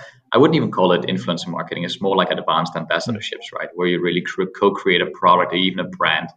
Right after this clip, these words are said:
with a, with a celebrity. Um, we have done that in, in Blazer, um, uh, where we're involved in, in two celebrity cases at the moment, uh, one called Chamberlain Coffee and one called Atom and Matter.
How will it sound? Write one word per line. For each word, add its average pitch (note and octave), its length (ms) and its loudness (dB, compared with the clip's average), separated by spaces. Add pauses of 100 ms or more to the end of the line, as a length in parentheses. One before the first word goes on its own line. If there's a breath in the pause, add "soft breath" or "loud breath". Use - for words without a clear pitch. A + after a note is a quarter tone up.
(500)
with E2+ 180 -2
a, D#2+ 180 4
with E2 140 0
a - 40 -12
celebrity. F2+ 540 -2 (260)
Um, D2+ 540 -2 (200)
we F#2+ 180 2
have F#2+ 140 0
done F2+ 200 2
that - 340 2
in, E2 420 -12
in F2 120 -8
Blazer, G2+ 600 -2
um, D#2 480 -4 (720)
uh, C#2+ 360 -2 (360)
where F2+ 180 2
we're E2+ 140 2
involved E2 420 -2
in, D#2+ 340 -10
in - 100 -12
two - 180 -4
celebrity F2+ 340 -2
cases - 380 -6
at F2+ 80 -6
the F2+ 60 -6
moment, F2+ 360 -6 (260)
uh, E2 400 -2 (160)
one E2+ 200 -2
called - 520 -4
Chamberlain E2+ 500 0
Coffee E2+ 440 0
and D#2+ 160 -4
one D#2 180 -10
called D2+ 380 -8
Atom E2+ 360 -4
and D#2+ 140 -16
Matter. F#2+ 380 -2